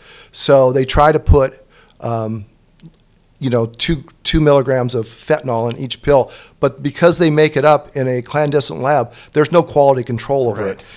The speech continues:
Speaker 1: And, and I kinda use the analogy of, of making, uh, a chocolate chip cookie. You know, ideally you'd wanna put maybe seven chocolate chips in a cookie,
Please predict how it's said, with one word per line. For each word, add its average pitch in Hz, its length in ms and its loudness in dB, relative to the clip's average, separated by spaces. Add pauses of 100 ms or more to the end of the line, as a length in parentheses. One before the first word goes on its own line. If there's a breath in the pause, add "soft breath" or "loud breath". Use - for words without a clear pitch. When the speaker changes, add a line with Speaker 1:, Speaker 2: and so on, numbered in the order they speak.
(200 loud breath)
Speaker 1:
And, 127 260 -2
and 147 160 -2
I 147 60 2
kinda 180 240 2
use 165 180 2
the 147 120 0
analogy 131 560 0
of, 120 180 -4
of 120 240 -6
making, 131 420 -4 (240 loud breath)
uh, 120 320 -6
a 123 80 -4
chocolate 131 380 -2
chip 123 240 -6
cookie. 113 380 -8 (320 soft breath)
You 127 100 -4
know, 123 140 -2
ideally 143 500 4
you'd 135 200 -2
wanna 135 220 2
put 135 320 2
maybe 135 300 -4
seven 131 340 -2
chocolate 123 360 -2
chips 135 260 -6
in 117 80 -6
a 110 60 -8
cookie, 120 440 -6